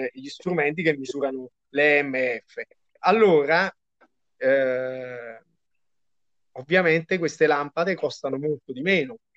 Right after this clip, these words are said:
Noi, essendo veramente esperti del settore, stiamo attenti a tutte queste cose, cerchiamo di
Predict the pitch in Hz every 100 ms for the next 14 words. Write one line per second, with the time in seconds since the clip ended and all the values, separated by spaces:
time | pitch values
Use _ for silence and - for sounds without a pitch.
0 | _ _ 160 220 226 151 135 _ 127 -
1 | 190 190 139 135 147 147 156 196 170 139
2 | 131 - 147 147 - 113 117 - 208 208
3 | - 131 175 202 _ - - 147 135 170
4 | 175 - 170 156 139 - - - 117 120
5 | - 120 170 175 - 117 123 - 143 185
6 | 185 135 170